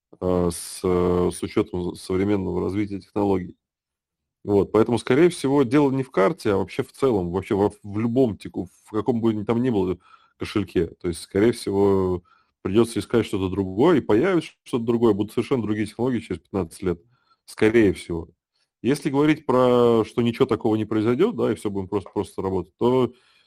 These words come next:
ничего, э, так же будете работать через пятнадцать лет. Ну, наверное, поцарапается, облезет пластик, конечно,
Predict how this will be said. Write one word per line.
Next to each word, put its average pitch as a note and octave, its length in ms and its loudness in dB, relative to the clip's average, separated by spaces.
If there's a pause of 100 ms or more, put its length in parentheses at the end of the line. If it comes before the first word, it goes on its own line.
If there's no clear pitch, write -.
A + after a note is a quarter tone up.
(140)
ничего, D3+ 640 0 (440)
э, G#2 400 4
так E3+ 200 0
же C#3+ 100 -4
будете A2 320 -4
работать G#2+ 340 0
через G2+ 200 -2
пятнадцать G#2+ 440 -6
лет. A2 200 -2
Ну, D3+ 160 2
наверное, C3+ 240 2
поцарапается, G2 840 -2 (600)
облезет F#2 540 0
пластик, - 360 -2
конечно, F2 440 -6